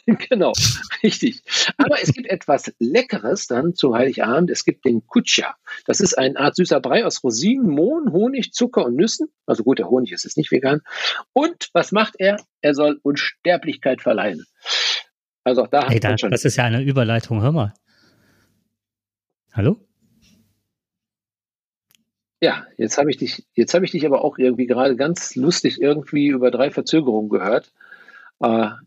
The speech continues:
Speaker 1: ich hoffe, wir
Speaker 2: Ja,
Speaker 1: sind
Speaker 2: du
Speaker 1: jetzt
Speaker 2: warst
Speaker 1: wieder
Speaker 2: auch, das Bild stand auch gerade wieder und auch
Speaker 1: Okay.
Speaker 2: hier kam nichts an.
Speaker 1: Ich hoffe,
Speaker 2: Aber
Speaker 1: unsere Hörer werden uns das verzeihen, aber es geht
Speaker 2: Ja, das
Speaker 1: momentan
Speaker 2: hoffe
Speaker 1: nicht
Speaker 2: ich
Speaker 1: anders.
Speaker 2: sehr.
Speaker 1: Na gut, das war der, der kleine Ausflug in die,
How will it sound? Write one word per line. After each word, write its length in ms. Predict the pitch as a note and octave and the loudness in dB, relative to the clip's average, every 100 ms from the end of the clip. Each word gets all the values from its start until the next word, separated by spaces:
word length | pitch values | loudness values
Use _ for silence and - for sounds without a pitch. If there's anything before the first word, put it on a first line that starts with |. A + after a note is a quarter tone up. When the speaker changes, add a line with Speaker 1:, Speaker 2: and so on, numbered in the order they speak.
| - | -4
Speaker 1:
ich 160 | A#2+ | 0
hoffe, 160 | D3 D#3+ | 2 2
wir 60 | C#3+ | 2
Speaker 2:
Ja, 60 | |
Speaker 1:
sind 100 | E3+ | 2
Speaker 2:
du 40 | D#3 | 2
Speaker 1:
jetzt 80 | |
Speaker 2:
warst 100 | D3+ D#3+ | 2 2
Speaker 1:
wieder 100 | D#3 | 0
Speaker 2:
auch, 100 | - | 0
das 320 | C#3+ - - | -2 -2 -2
Bild 240 | B2 D#3 | 0 0
stand 240 | - D3 D3+ | 0 0 0
auch 80 | |
gerade 340 | - A#2+ A#2 A2+ | 0 0 2 2
wieder 220 | A#2+ C3 | 0 0
und 240 | A2+ A#2+ C3+ | 0 0 2
auch 100 | A2 | 2
Speaker 1:
Okay. 160 | - B2+ | 2 2
Speaker 2:
hier 120 | C3 | 0
kam 240 | - B2+ | 0 0
nichts 200 | B2 - | 0 0
an. 180 | B2+ A#2 - - - - - | 2 2 -2 -14 -16 -18 -10
Speaker 1:
Ich 100 | - | -2
hoffe, 180 | D#3 D3+ | 0 2
Speaker 2:
Aber 180 | C#3 D3+ D3 | 2 2 2
Speaker 1:
unsere 300 | C3 - - | 0 -2 -4
Hörer 260 | C#3 D#3+ D3 | 0 0 0
werden 140 | D3 | -4
uns 80 | B2+ | -4
das 160 | B2 - | -4 -4
verzeihen, 500 | C#3 - G#2+ F2+ - - | -2 0 -2 -4 -8 -2
aber 340 | A#2 A2+ A2+ - | 2 2 0 -2
es 140 | C3 F3 | -2 0
geht 100 | A2 | 2
Speaker 2:
Ja, 120 | F2+ | 2
das 160 | G#2+ A2+ | 2 2
Speaker 1:
momentan 60 | |
Speaker 2:
hoffe 160 | G#2+ G#2 | 0 -2
Speaker 1:
nicht 200 | F2 G2+ | -4 0
Speaker 2:
ich 60 | G2 | 0
Speaker 1:
anders. 140 | F#2+ _ _ _ _ _ - | -2 _ _ _ _ _ -2
Speaker 2:
sehr. 180 | - - | -2 0
Speaker 1:
Na 120 | F#3 G#3 | 0 0
gut, 220 | C3+ E3+ | 0 0
das 180 | F#3+ G3 | 0 0
war 120 | F#3+ | 0
der, 220 | F3+ D3 | 0 0
der 140 | C#3+ | -4
kleine 580 | - F3 F#3 F3 D3+ C#3+ - | -2 0 2 2 0 -2 0
Ausflug 920 | E3 G3+ - E3 F3 F3+ - - - - | 0 0 -4 -2 0 0 -2 -12 -10 -2
in 200 | D3+ C#3+ | 0 2
die, 280 | C#3+ D#3 | 2 0